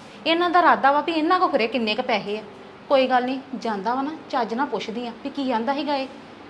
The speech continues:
ਕੁੜੀ ਨੂੰ ਨਾਲ ਲੈ ਕੇ ਆਵੇ, ਸਾਨੂੰ ਵੀ ਪਤਾ ਹੋਵੇ ਵੀ ਭੈਣ ਆਈ ਆ। ਕੱਲਾ ਹੀ ਆ ਜਾਂਦਾ ਵਾ।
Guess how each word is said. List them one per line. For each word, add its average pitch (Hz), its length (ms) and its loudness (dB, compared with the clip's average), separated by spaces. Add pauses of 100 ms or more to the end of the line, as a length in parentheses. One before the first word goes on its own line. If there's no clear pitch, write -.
(880)
ਕੁੜੀ 226 200 4
ਨੂੰ 226 140 2
ਨਾਲ 185 240 4
ਲੈ 180 160 2
ਕੇ 233 140 0
ਆਵੇ, 208 200 0
ਸਾਨੂੰ 254 280 -2
ਵੀ 269 80 0
ਪਤਾ 214 260 2
ਹੋਵੇ 240 200 -2
ਵੀ 285 120 -6
ਭੈਣ 320 300 0
ਆਈ 233 240 0
ਆ। 254 60 -2 (400)
ਕੱਲਾ 247 200 4
ਹੀ 339 120 4
ਆ 277 80 6
ਜਾਂਦਾ 180 300 0
ਵਾ। 269 160 0